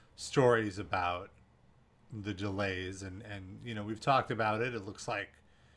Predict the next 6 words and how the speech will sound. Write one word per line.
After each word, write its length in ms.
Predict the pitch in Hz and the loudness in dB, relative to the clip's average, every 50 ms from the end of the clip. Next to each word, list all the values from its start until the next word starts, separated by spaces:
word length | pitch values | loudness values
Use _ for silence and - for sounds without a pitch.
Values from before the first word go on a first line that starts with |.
| - - - - _ _ _ _ - - - - | -20 -20 -20 -20 _ _ _ _ -20 -4 2 4
experts 560 | 143 - - - - - 156 139 120 - 151 | 4 4 4 2 2 4 4 4 4 2 0
are 80 | 127 | 0
saying 580 | - - - 170 147 139 139 139 135 135 143 143 - - _ - | 0 2 4 6 6 6 4 2 0 -2 -6 -10 -12 -18 _ -12
shows 420 | - - - 160 156 151 147 - 135 | -8 -2 4 6 8 8 8 6 4
won't 180 | 143 143 139 | 0 -2 -2
really 540 | 139 139 135 127 127 127 123 120 120 110 - | -2 -4 -4 -2 -2 -2 -2 -4 -6 -8 -10